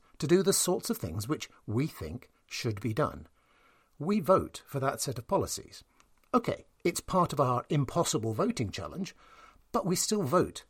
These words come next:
for that set of policies. Let's have a look under the bonnet to see what is actually happening here.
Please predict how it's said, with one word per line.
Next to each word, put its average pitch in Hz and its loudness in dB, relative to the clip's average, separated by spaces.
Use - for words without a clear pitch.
for - -4
that 117 -6
set - -4
of 117 -10
policies. - -6
Let's 220 -4
have 233 0
a 180 0
look 110 -4
under 151 2
the 139 -2
bonnet 87 -10
to 143 -6
see 160 0
what 135 -2
is 135 -6
actually - -6
happening 82 -6
here. - -16